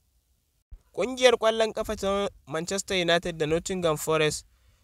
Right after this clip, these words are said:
sun cimma yarjejeniya a kan komawa mai tsaron ragadin Henderson Nottingham Forest ɗin. An cimma yarjejeniya ne a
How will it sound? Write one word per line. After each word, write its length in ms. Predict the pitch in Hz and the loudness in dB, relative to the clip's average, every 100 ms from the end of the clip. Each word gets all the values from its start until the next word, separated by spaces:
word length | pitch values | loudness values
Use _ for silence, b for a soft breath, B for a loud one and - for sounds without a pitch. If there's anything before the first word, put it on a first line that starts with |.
| _ | _
sun 220 | - 127 135 | -8 -6 -4
cimma 260 | 170 175 170 | -2 2 2
yarjejeniya 640 | 156 147 156 165 165 160 156 | 2 0 -2 -2 0 0 0
a 60 | 147 | -2
kan 160 | 156 151 | -6 -6
komawa 400 | 156 156 151 156 | -4 2 2 2
mai 160 | 160 | 0
tsaron 360 | 147 135 135 143 | -4 -2 -2 0
ragadin 480 | 147 147 151 156 151 | -2 0 0 -2 -4
Henderson 500 | 151 147 143 139 139 | -4 -4 -2 -2 -2
Nottingham 440 | 147 160 151 139 123 | -4 -4 -4 -2 -2
Forest 400 | 143 139 135 139 | -2 -2 -2 -6
ɗin. 220 | 139 135 _ _ _ _ _ _ _ _ _ _ _ | -8 -8 _ _ _ _ _ _ _ _ _ _ _
An 140 | - 123 | -12 -8
cimma 260 | 147 156 | -6 0
yarjejeniya 840 | 156 147 135 151 147 156 151 147 151 | 2 2 0 -4 -2 -2 0 0 0
ne 140 | 151 | 0
a 40 | 151 | -4